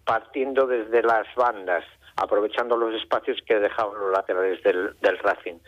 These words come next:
Este problema no lo hemos sabido resolver. El Lugo ha sido superior tácticamente y ha merecido ganarnos.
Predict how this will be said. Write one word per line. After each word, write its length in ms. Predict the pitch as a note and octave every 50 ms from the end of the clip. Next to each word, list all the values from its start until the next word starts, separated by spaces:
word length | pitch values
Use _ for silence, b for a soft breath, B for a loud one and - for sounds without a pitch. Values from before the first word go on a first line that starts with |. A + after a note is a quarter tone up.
| B B B B B B B B B _ _ _ _
Este 540 | - B2+ C3 B2 - - - - - C3+ A#2+
problema 560 | - A#2+ A#2 A#2 A#2+ A#2+ A2+ A#2 A#2 A#2 A#2 - -
no 160 | A#2 B2 B2+
lo 80 | A#2+
hemos 180 | A2+ A#2 A2+ -
sabido 340 | - A#2 A2 A2+ A#2 A2+ A2
resolver. 600 | A2 G#2 - B2+ A#2+ B2+ C#3+ D#3 E3 E3 - - _
El 140 | A2 A2 A2
Lugo 300 | A2+ B2+ C#3 C3 A#2 B2+
ha 140 | A#2 - -
sido 220 | C3 A#2 A2+ A2
superior 500 | - - A2+ - A2 G#2+ A2 A#2 A2+ A2+ -
tácticamente 880 | B2 A2+ - - - A#2 - A#2 A2+ B2 C#3 C#3+ C#3 - D3+ D3+ D#3 -
y 100 | G#2+ A2+
ha 60 | A2+
merecido 420 | A2+ G#2+ G2 - - A2 G2 F2+
ganarnos. 440 | F2 F2 F#2+ G2 G2 G2 F#2 F2 D#2+